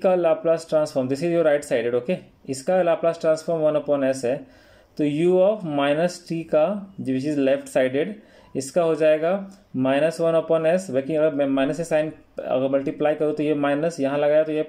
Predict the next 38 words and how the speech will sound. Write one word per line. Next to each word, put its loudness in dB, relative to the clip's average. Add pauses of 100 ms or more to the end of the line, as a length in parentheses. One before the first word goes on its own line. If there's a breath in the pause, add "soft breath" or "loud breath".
माइनस -2
प्लस 0
हो -2
जाएगा, 0 (380 loud breath)
यानी 0
कि 2
लाप्लास 0
ट्रांसफॉर्म 0 (640 loud breath)
U 4
of 0
t 0
का 4
भी 0
one 4
upon 2
S -2
आता 2
है 0
और 2
minus 0
of 2
U 2
of -2
minus 0
t -2
का 4
भी 0
one 2
upon 0
S -8
आता -2
है। -2
दोनों 0
में -4
डिफरेंस -2
सिर्फ -4
यही 0
है 0